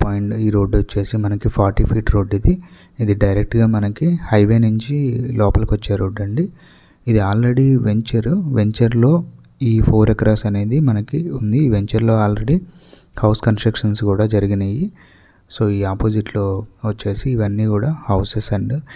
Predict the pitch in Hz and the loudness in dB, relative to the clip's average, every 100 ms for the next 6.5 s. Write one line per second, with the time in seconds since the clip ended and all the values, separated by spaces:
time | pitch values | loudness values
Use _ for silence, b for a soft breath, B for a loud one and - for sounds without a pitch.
0 | B B 113 117 - 120 110 - 98 107 | B B 4 4 4 2 2 0 -2 -2
1 | 180 123 104 107 110 - 107 101 101 104 | 0 0 0 0 0 0 0 2 0 -4
2 | - 104 101 - 170 185 B B B B | -2 -2 -2 -2 -8 -8 B B B B
3 | B - 131 110 101 107 123 113 117 113 | B -12 -4 0 0 2 0 2 0 0
4 | 113 107 104 147 180 180 - B B - | 0 0 -2 -2 -2 -4 -12 B B -10
5 | 107 104 110 - 127 123 107 101 110 110 | -2 0 0 2 4 4 2 2 2 0
6 | 107 95 95 98 | 0 -2 -2 -6